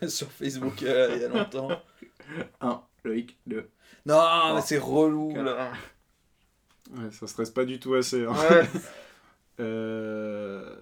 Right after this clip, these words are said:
Speaker 3: Stranger Things, il est gratuit, non ?
Speaker 2: Oui,
Speaker 3: Ouais.
Speaker 2: The Game.
Speaker 3: Oui, oui, bon,
Speaker 2: Oui,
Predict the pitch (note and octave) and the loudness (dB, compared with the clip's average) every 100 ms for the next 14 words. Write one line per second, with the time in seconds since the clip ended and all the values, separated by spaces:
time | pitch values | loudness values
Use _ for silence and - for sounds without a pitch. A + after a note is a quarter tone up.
0 | - - - A#2+ B2+ B2+ - D#3 B2+ B2 | -20 -20 -16 -14 -14 -18 -20 -18 -16 -16
1 | A#2 A2+ - B2+ G#2+ A#2 A#2 A2+ F#3 C#4+ | -16 -18 -18 -18 -18 -8 -2 0 0 0
2 | B2 G#2+ G2+ F#2+ _ _ G#2 G#2 B2 D3 | -2 -2 -8 -12 _ _ -10 -6 -4 -6
3 | G2 G2 _ _ _ _ - G#2+ F#2+ G#2 | -8 -14 _ _ _ _ -6 -6 -6 -8
4 | G2 F2+ | -10 -12